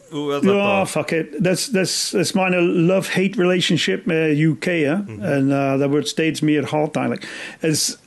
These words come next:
Speaker 2: nee, ik, ik ben geboren in een groot familie, zoals je weet. En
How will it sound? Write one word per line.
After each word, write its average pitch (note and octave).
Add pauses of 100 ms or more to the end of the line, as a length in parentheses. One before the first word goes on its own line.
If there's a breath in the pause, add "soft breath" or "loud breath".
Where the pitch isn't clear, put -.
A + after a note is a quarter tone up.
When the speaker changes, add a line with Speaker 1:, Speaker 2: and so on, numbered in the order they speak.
(400)
Speaker 2:
nee, G#3+ (260)
ik, G#3+
ik F#3
ben G#2
geboren G#3+
in A3+
een F3+
groot F#3+
familie, D#3+
zoals C3+
je D3+
weet. D3
En C#3+